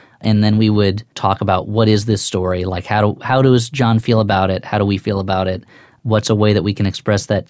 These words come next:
comedically so it's not just, you know, uh, responding to sound bites? And then splitting that up into assignments based really on how many writers we had available, how much material there was to cover. So then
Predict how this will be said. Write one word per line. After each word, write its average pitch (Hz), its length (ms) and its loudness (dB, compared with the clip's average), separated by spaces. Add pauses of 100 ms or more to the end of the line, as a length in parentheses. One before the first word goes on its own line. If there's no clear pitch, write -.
(100)
comedically 104 600 0
so 101 160 -2
it's 98 140 -4
not 98 320 0
just, - 440 -4 (180)
you 123 100 4
know, 95 200 -2 (240)
uh, 101 140 0
responding 101 460 -2
to 107 80 -8
sound 92 260 -4
bites? 87 400 -10 (420)
And 107 160 2
then 104 420 2 (100)
splitting 120 640 2
that 107 180 2
up 104 180 0
into 107 240 -2
assignments 101 840 -2 (200)
based 135 380 0 (240)
really 156 240 4
on 127 80 4
how 123 140 4
many 123 180 4
writers 110 420 2
we 110 120 0
had 101 180 0
available, 117 580 0 (340)
how 135 60 2
much 143 160 0
material 120 420 2
there 107 140 2
was 98 200 -2
to - 80 -16
cover. 92 400 -4 (320)
So - 180 0
then 131 340 4